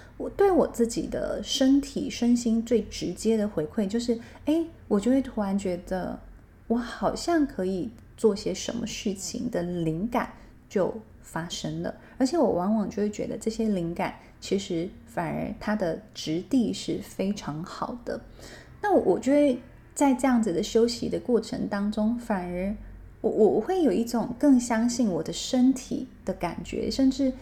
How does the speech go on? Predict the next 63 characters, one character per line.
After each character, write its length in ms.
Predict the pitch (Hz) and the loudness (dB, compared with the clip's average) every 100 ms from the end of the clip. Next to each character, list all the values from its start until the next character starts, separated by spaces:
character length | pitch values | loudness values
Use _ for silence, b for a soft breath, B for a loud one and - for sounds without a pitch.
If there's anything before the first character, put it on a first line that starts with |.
| B | B
也 140 | 226 | 4
许 180 | 262 214 | 4 0
你 180 | 180 190 | 2 0
也 40 | |
可 140 | - 214 | 0 -2
以 100 | 185 | -2
说 180 | 202 | 0
的 80 | 185 | 0
比 60 | 175 | 0
较 160 | 190 | 0
灵 240 | 190 170 160 | 0 0 -4
性 180 | - 190 | -2 -2
一 40 | |
点， 140 | 185 165 | -2 -2
就 80 | 214 | -2
是 140 | 247 B B - | -4 B B -2
更 180 | 359 | 2
相 300 | 302 269 247 | 2 4 4
信 300 | 254 247 190 | 4 2 0
自 120 | 190 226 | -2 -4
己 200 | - - | -2 -2
灵 260 | 156 160 | -2 -4
魂 240 | 196 165 165 | -4 -4 -4
的 60 | |
安 320 | 170 190 185 196 | -4 -2 -2 -4
排。 340 | - - - - B B | -6 -10 -10 -10 B B
好， 140 | - | -6
就 100 | - | -2
是 180 | 285 370 339 - | 0 0 -4 -8
你 100 | - | -2
的 80 | 196 | 0
灵 260 | 202 196 233 | 2 2 2
魂 200 | 240 226 | 4 2
其 240 | 233 208 | 2 -2
实 360 | 233 - 196 196 | -4 -2 0 0
有 160 | 190 170 | 0 -2
时 120 | 190 | -2
候 160 | 220 240 | -2 0
可 100 | 214 | -2
能 220 | - 196 - | -4 -6 -8
在 360 | - 285 240 214 B - | -2 0 0 -2 B -12
很 240 | - 147 | -8 -8
放 340 | - 262 247 | -6 0 0
松， 460 | 226 - 220 214 214 | 0 0 0 2 2
然 160 | 180 202 | 0 0
后 140 | 226 | 0
很 180 | 220 - | -2 -4
被 160 | 196 | -2
滋 300 | 196 - 262 | -4 -2 0
养 280 | 269 196 143 | 2 2 -2
的 120 | 156 | -8
情 260 | 170 - 151 | -8 -6 -8
况 240 | 156 180 | -4 -6
下， 220 | 165 170 B B B | -4 -6 B B B
它 160 | - 320 | -10 -6
是 120 | 349 | -6
可 180 | - 320 | -4 0
以 80 | 240 | 0
好 240 | - 160 | 0 -6
好 180 | 165 156 | -4 -6
的 100 | 160 | -4
运 280 | - 202 170 | 0 0 0
作。 360 | - 170 151 | -2 -2 -2